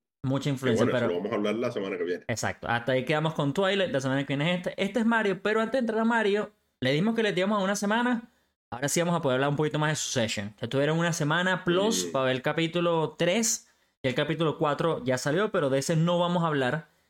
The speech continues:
Speaker 1: El capítulo tres. Yo tengo una pregunta, Lázaro. Cuando tú viste el capítulo,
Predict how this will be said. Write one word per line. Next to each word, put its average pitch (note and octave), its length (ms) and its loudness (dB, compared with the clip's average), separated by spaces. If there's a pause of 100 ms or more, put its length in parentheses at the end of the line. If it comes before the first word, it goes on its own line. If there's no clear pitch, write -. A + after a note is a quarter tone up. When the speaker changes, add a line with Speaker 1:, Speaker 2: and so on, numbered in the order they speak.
(280)
Speaker 1:
El B2+ 100 -2
capítulo C#3 520 0
tres. - 440 -4 (1040)
Yo F#3 80 0
tengo D#4 140 2
una D4+ 60 0
pregunta, C#3+ 260 2
Lázaro. A2+ 340 -2 (120)
Cuando G#3 400 0
tú A#3+ 160 -2
viste C#4 180 -4
el - 40 -8
capítulo, G3+ 680 0